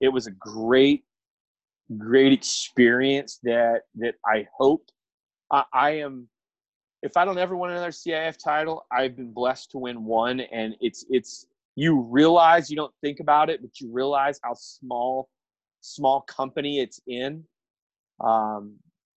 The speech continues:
but, you know, God willing that I will be able to go back to the mountaintop again. But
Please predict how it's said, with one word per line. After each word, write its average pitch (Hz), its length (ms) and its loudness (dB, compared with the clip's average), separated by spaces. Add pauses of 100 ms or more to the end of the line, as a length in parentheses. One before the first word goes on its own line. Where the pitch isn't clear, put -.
(220)
but, 123 360 2 (240)
you 123 120 -6
know, 113 160 -6
God 117 320 4
willing 127 600 -4
that 107 340 6 (880)
I 113 220 6
will 110 300 2
be 113 340 2
able 120 160 -2
to 120 180 -8
go 117 140 2
back 107 360 0
to 131 80 -4
the 117 60 0
mountaintop 110 720 0
again. 110 520 -6
But 104 200 2